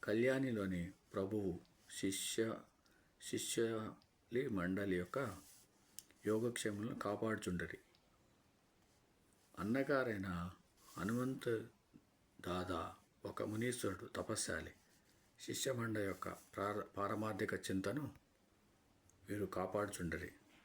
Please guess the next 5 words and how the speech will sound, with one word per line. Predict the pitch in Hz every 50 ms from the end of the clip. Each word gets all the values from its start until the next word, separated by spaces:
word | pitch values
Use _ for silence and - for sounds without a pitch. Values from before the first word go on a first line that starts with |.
| - - - - - -
భక్త | 87 92 95 92 - - - - 135 - - -
కార్య | - 98 98 101 101 101 104 104 - - - -
కల్పద్రుమ | 98 92 92 92 92 104 101 90 87 - 87 82 85 82 76 - - - - - - - - - - - - - - - -
అను | 104 95 92
పదములతో | - 92 87 92 104 107 110 107 98 104 120 156 127 95 -